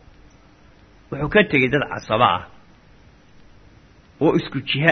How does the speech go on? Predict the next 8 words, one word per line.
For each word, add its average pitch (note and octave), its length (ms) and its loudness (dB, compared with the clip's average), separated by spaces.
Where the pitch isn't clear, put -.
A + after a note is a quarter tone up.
ah. G#2 60 -6
Isku D#3+ 240 -2
darajana D3 560 6
ahoo E3+ 160 4
maydkii D#3+ 420 0
inuu D3 160 4
wada A2+ 180 0
jiraa. A2 400 0